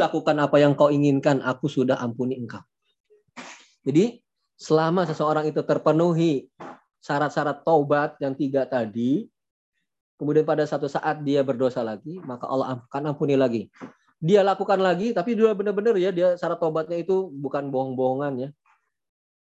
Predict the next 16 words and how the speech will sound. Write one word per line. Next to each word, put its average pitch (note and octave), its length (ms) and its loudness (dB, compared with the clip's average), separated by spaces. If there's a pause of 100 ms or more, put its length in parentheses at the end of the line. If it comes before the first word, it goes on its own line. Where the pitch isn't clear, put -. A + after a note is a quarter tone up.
Kemudian F3+ 320 2
dia A3 120 2
berbuat G3+ 320 -2
dosa G3 240 -2
lagi, G3 240 -4
kemudian C4 400 -2
dia B3+ 280 -4 (440)
taubat F#3+ 320 -2
lagi, F#3+ 280 -6
diterima A3 520 0
oleh E3 160 0
Allah D3 200 -4
Subhanahu A#2 400 -12
wa A#2+ 40 -10
Ta'ala, A#2+ 280 -8
subhanallah. G2 560 -12